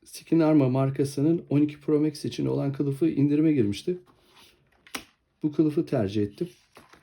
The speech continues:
almak için. Dört yüz küsür lira gibi fiyata geliyordu. No name kılıflar bile bu paraya satılmakta. Hepsi burada com üzerinden satın aldım.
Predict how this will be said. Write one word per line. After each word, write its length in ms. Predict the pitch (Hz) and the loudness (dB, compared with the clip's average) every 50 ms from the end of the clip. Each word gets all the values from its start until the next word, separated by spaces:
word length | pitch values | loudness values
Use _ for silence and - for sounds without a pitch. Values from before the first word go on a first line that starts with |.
| - | -4
almak 280 | 110 107 107 107 107 107 | -4 -2 -2 -2 -4 -6
için. 260 | - - 156 151 147 - - | -8 -6 -6 -6 -6 -4 -2
Dört 260 | 147 139 139 139 - | 0 0 0 -2 -6
yüz 160 | 143 135 - | -10 -12 -12
küsür 320 | - - - - 151 139 131 | -16 -14 -6 -4 -2 -2 0
lira 100 | 135 135 | 0 -2
gibi 180 | 131 131 131 | -2 -2 -4
fiyata 320 | 127 - - 139 139 156 151 | -6 -4 -4 -4 -2 -2 -2
geliyordu. 420 | 139 127 110 110 110 127 135 127 | 0 0 0 0 0 0 -2 -2
No 100 | 123 127 | -2 -4
name 240 | 127 131 131 131 135 | -4 -4 -4 -4 -4
kılıflar 440 | - 135 127 123 - - 139 127 120 | -4 -4 -4 -4 -4 -4 -4 -2 0
bile 200 | 113 120 127 131 | -2 -2 -2 -4
bu 100 | 127 120 | -4 -6
paraya 300 | - 123 117 123 123 123 | -4 -4 -4 -2 -4 -4
satılmakta. 680 | 120 - 117 - - 110 101 98 92 - - 139 135 135 - - _ _ _ _ _ _ _ _ - | -6 -8 -10 -8 -6 -6 -6 -6 -6 -8 -6 -6 -6 -6 -8 -16 _ _ _ _ _ _ _ _ -6
Hepsi 280 | 143 131 135 - 135 131 | -6 -6 -6 -6 -4 -2
burada 240 | 135 123 117 110 | 0 0 0 -2
com 180 | 104 - 113 107 | -2 -2 -2 -2
üzerinden 380 | 101 110 113 107 117 127 135 135 | 0 -2 -2 -2 0 0 -2 -2
satın 320 | 135 - 135 139 - 147 | -2 -2 -4 -2 0 0
aldım. 300 | 127 104 92 - - - | 0 0 -2 -4 -8 -10